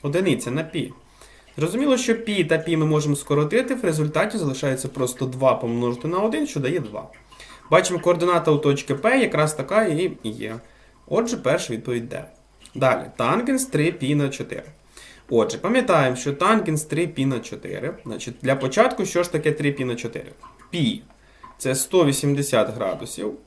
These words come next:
Отже, три пі розділити на чотири. Це, значить, сто вісімдесят ділено на чотири — сорок п'ять. І три множимо на сорок п'ять — це у нас сто тридцять п'ять градусів. На координатній, е, площині сто тридцять п'ять градусів — це, ну, з, з лівої сторони напроти,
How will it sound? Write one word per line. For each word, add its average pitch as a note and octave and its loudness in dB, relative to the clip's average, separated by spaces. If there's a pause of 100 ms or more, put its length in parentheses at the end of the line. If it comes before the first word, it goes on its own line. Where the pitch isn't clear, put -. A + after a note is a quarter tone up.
(160)
Отже, C#3 4 (180)
три E3+ 2
пі D3 -2 (120)
розділити C3 2
на A#2 0
чотири. A3 -2 (580)
Це, D3 4
значить, C3 -2
сто - 0
вісімдесят D#3+ 0
ділено D3 2
на C#3 2
чотири — C3+ -2
сорок D#3+ 0
п'ять. C#4 0
І F#3 -4
три F#3+ -2
множимо D#3+ 0
на D3 2
сорок D3+ 0
п'ять — B3 -2
це F3 2
у E3 2
нас C#3+ 2
сто A3 2
тридцять D3 -2
п'ять C#3 -4
градусів. - -14 (680)
На D3 0
координатній, E3+ 2 (140)
е, C3+ 0
площині G#3+ 0
сто G#3+ -2
тридцять E3+ -4
п'ять E3+ 2
градусів — G#3 0
це, D3+ 2
ну, C#3 2
з, - -4
з B2 0
лівої C#3 0
сторони F#3+ 0
напроти, F3 -2